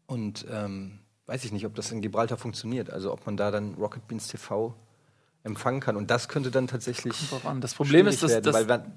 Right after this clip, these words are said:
Speaker 2: dass es ein sehr rechtsradikales Internet ist, weil das nur über so Nazis, ähm, funktioniert. Und deswegen will man das in Gibraltar gar nicht haben, weil man da
Speaker 1: Aber
Speaker 2: sehr
Speaker 1: dann sollten wir
Speaker 2: linksradikal
Speaker 1: vielleicht
Speaker 2: ist.
Speaker 1: einen anderen kleinen Staat nehmen,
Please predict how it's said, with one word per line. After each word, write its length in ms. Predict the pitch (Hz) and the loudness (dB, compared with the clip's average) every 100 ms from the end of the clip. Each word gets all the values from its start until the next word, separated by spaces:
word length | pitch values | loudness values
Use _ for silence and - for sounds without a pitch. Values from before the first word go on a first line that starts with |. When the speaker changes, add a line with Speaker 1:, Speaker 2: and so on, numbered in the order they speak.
| - - | -14 -8
Speaker 2:
dass 120 | 127 | -4
es 160 | 131 - | -4 -2
ein 60 | |
sehr 180 | 135 147 | 4 4
rechtsradikales 800 | 151 - 151 127 - 127 123 - | 4 2 -2 -2 0 -2 -2 -6
Internet 420 | - 120 120 120 | -6 -4 -2 -4
ist, 260 | 135 160 - - - _ _ | -6 -8 -10 -20 -20 _ _
weil 100 | 131 | -2
das 300 | 127 123 - | -2 -2 -8
nur 200 | 143 131 | -6 -2
über 180 | 127 123 | 0 0
so 100 | 123 | 0
Nazis, 640 | 127 151 160 120 - - 139 | 2 0 -2 -8 -8 -10 -10
ähm, 300 | 123 117 117 - _ | -6 -6 -8 -16 _
funktioniert. 640 | - 123 - 120 120 - - _ _ _ _ _ _ - | -8 -6 -4 -4 -2 -4 -8 _ _ _ _ _ _ -6
Und 260 | 117 117 113 | -4 -4 -4
deswegen 420 | 127 120 131 120 - - | -4 0 0 -2 -4 2
will 120 | 156 | 6
man 140 | 170 | 6
das 160 | 127 - | 4 0
in 120 | 123 | -6
Gibraltar 440 | 120 - 120 139 135 | -8 -6 -6 -6 -8
gar 120 | 117 | -8
nicht 200 | 123 - | -10 -12
haben, 160 | 131 135 - | -12 -12 -4
weil 100 | 131 | -2
man 140 | 127 127 | 0 2
da 60 | 127 | 4
Speaker 1:
Aber 80 | |
Speaker 2:
sehr 100 | 123 | 6
Speaker 1:
dann 120 | 127 147 | 8 8
sollten 140 | 147 | 8
wir 60 | 143 | 6
Speaker 2:
linksradikal 260 | - 135 | 6 6
Speaker 1:
vielleicht 160 | 127 120 | 6 2
Speaker 2:
ist. 80 | 120 | -2
Speaker 1:
einen 140 | 139 | 2
anderen 400 | 131 107 101 107 - _ _ _ _ _ - | 2 2 -4 -8 -16 _ _ _ _ _ -6
kleinen 300 | - 117 113 | 0 0 0
Staat 420 | - 113 110 110 | 0 2 0 0
nehmen, 380 | 117 107 110 | -2 -2 -4